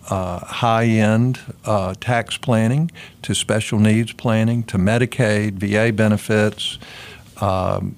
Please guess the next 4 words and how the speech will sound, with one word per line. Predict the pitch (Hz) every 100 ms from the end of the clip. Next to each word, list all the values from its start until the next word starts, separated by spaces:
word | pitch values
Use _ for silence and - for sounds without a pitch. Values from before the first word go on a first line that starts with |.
| -
uh, | 98 101
trusts, | - 127 117 120 - - - - - - - -
um, | 95 98 95 92 92 - -
uh, | 107 95 98